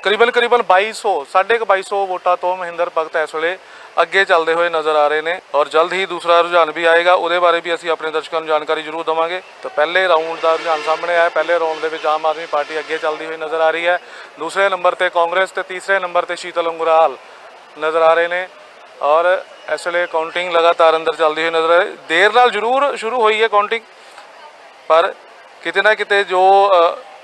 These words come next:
ਸਰਕਾਰ ਵੱਲੋਂ ਜਾਂ ਮਹਿੰਦਰ ਭਗਤ ਵੱਲੋਂ ਜੋ ਸੋਚਿਆ ਜਾ ਰਿਹਾ ਸੀਗਾ, ਉਹ ਆਂਕੜਾ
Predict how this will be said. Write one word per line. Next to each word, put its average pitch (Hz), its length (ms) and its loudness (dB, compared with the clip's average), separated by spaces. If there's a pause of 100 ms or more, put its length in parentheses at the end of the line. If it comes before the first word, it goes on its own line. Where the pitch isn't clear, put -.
(300)
ਸਰਕਾਰ 160 400 4
ਵੱਲੋਂ 180 440 0 (880)
ਜਾਂ 151 160 4
ਮਹਿੰਦਰ 165 320 0
ਭਗਤ 175 260 0
ਵੱਲੋਂ 170 240 0
ਜੋ 165 100 -4
ਸੋਚਿਆ 160 400 0
ਜਾ 165 200 6
ਰਿਹਾ 160 140 6
ਸੀਗਾ, 160 420 2
ਉਹ 196 440 6
ਆਂਕੜਾ 170 460 4